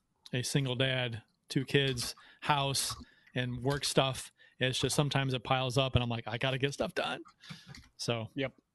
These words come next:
Speaker 1: that's, it's, it
Speaker 2: I hear
Speaker 1: happens.
Speaker 2: ya.
Speaker 1: Uh, speaking of, uh, toasting, uh, our official beers of episode number two hundred ninety-eight. It's two ninety-eight, guys. We are two away from three hundred.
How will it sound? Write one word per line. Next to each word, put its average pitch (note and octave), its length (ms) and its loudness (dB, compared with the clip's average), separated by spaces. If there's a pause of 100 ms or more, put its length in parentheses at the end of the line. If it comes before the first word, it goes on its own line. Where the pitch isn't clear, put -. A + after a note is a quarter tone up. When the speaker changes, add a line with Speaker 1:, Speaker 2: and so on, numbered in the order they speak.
(760)
Speaker 1:
that's, D3 260 0
it's, E3 400 -4
it D3 60 0
Speaker 2:
I D3+ 80 2
hear G3+ 160 2
Speaker 1:
happens. D3 180 2 (1300)
Speaker 2:
ya. D3+ 80 4
Speaker 1:
Uh, E3 360 2 (180)
speaking A3 360 2
of, C#3 220 0
uh, C3 420 0 (280)
toasting, C3+ 480 -4 (180)
uh, A#2+ 340 -6 (120)
our B2 200 -2
official C#3 300 2
beers C3+ 640 0
of B2 260 -2
episode B2+ 460 0
number A#2+ 240 -2
two - 280 2
hundred D3 220 0
ninety-eight. C#3 440 2
It's G#3+ 160 2
two C#4+ 200 10
ninety-eight, A3 540 2
guys. B2 280 2
We G#3 100 2
are E3+ 60 2
two C4+ 280 4
away G#3 240 2
from C#3 160 0
three F3+ 160 0
hundred. C3+ 320 0